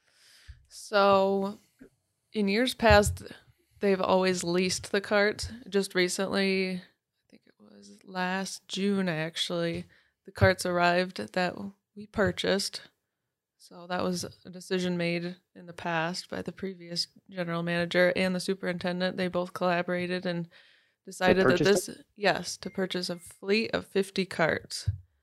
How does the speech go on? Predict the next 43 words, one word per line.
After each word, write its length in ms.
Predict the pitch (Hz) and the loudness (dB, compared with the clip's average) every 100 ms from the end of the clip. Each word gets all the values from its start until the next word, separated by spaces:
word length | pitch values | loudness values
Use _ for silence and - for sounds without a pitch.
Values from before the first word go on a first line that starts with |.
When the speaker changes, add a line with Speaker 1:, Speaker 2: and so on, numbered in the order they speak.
| - | -6
Speaker 1:
And 80 | 185 | 0
we 80 | 185 | 4
moved 220 | 202 208 | 6 6
from 220 | 196 190 | 4 2
electric 540 | 180 175 180 - 190 - | 2 2 0 -2 -4 -2
to 80 | 190 | 0
gas, 420 | 180 165 170 - | 2 4 2 -2
which 280 | 170 - - 117 - _ - | -6 -8 -12 -16 -20 _ -20
Speaker 2:
Wow. 200 | 120 - _ | -20 -20 _
Speaker 1:
threw 140 | 175 170 | -20 -14
some 180 | - 170 | -10 -4
hiccups 380 | 170 170 170 | -4 -6 -10
with 160 | 175 - | -14 -16
people, 340 | 180 - 190 | -20 -20 -20
but 300 | 196 170 - - - _ - | -10 -8 -8 -10 -20 _ -2
I 80 | |
think 160 | 196 254 | 0 4
that 100 | 262 | 4
it's 180 | 220 202 | 4 2
worked 220 | 202 196 | -2 2
out 220 | 190 185 | 0 0
really 340 | 190 190 190 180 | 2 2 2 -2
well. 720 | 175 175 170 170 175 202 202 _ - _ _ | -2 -2 0 0 0 -2 -4 _ -20 _ _
Um, 540 | 180 175 175 180 - - _ _ _ _ _ | -6 -4 -2 -6 -8 -16 _ _ _ _ _
and 80 | 180 | -20
as 100 | 180 | -10
far 220 | - 226 | 2 4
as 140 | 240 226 | 6 4
the 80 | |
G 200 | 190 214 | 2 2
P 180 | 208 196 | 2 2
S, 320 | 180 196 - - - | 4 2 0 -4 -4
at 120 | 196 | 0
the 80 | 202 | 2
time, 560 | 202 190 196 226 214 202 | 4 4 4 2 -2 -6
it's 160 | 196 - | -10 -4
so 180 | 208 196 | 0 2
daunting 540 | 196 190 185 190 175 | 4 4 2 -4 -4
to 160 | 180 - | -4 0
already 300 | 180 180 175 | 0 0 0
buy 320 | 175 170 170 | 2 2 2
fifty 340 | - 190 170 | -2 -2 -4
carts. 560 | 170 196 170 170 - | 2 4 6 4 -2